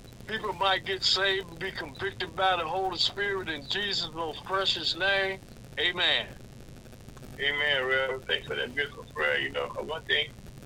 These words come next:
Speaker 2: we need more of every day is prayers, uh, let us down. What you
Speaker 1: Yes,
Speaker 2: got for us
Speaker 1: sir.
Speaker 2: this week, Reverend? What you got?
Speaker 1: Uh, the,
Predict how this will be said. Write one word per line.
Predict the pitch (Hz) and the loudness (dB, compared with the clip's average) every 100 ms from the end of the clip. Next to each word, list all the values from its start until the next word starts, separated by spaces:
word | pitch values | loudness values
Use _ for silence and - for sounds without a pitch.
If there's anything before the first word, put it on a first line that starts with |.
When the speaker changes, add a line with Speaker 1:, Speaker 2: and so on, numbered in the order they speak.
| - 147 147 | -12 -12 -6
Speaker 2:
we | |
need | 151 151 143 | 0 0 0
more | 139 151 151 143 | -4 -2 2 2
of | - - | 0 0
every | 156 156 151 | -2 -2 -2
day | - - | 2 2
is | - - - | 0 -4 -10
prayers, | - 76 76 78 - | -2 0 2 0 -2
uh, | 78 71 - | -2 -2 -6
let | - 127 147 - | -4 0 0 0
us | 139 - | -6 -2
down. | 123 117 - - - - - - | -2 -2 -6 -12 -16 -14 -14 -8
What | 170 | -6
you | 185 | 0
Speaker 1:
Yes, | 180 165 | 2 4
Speaker 2:
got | 170 | 2
for | 160 | 0
us | 139 | 0
Speaker 1:
sir. | |
Speaker 2:
this | - | -4
week, | - - | -10 -2
Reverend? | 139 139 - - - | 0 0 -8 -14 -14
What | - - | -14 -6
you | 131 120 - - - - - - - - - - - - - - - | -2 -2 -4 -14 -16 -14 -14 -14 -14 -14 -14 -14 -14 -12 -14 -14 -2
got? | 170 | 2
Speaker 1:
Uh, | 180 170 156 | 4 4 2
the, | 147 | -2